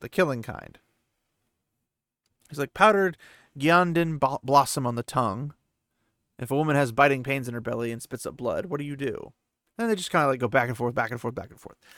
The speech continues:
It's, it's not, like, super exciting. Like, it's not, like, a battle or anything, but it definitely has kind of an interesting competition slash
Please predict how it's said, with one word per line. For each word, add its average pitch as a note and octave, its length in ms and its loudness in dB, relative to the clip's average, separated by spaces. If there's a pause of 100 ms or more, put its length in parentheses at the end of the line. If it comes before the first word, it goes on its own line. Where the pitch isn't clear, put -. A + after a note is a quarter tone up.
(380)
It's, - 500 -4
it's - 160 -8
not, C4 280 6
like, E3+ 200 -2
super A3 420 2
exciting. F#3+ 640 0 (420)
Like, C3+ 220 -2
it's - 160 -16
not, C#3+ 160 -6
like, C#3 320 -8
a A#2+ 60 -8
battle A#2+ 320 2
or A#2+ 160 -2
anything, A#2 560 -6
but C3 420 2 (1120)
it D#3 140 -4
definitely F3+ 400 0
has D#3 300 0
kind D3+ 160 2
of B2 100 0
an C3 100 -2
interesting C3 840 -10 (500)
competition C#3+ 840 -8
slash A#2+ 720 -4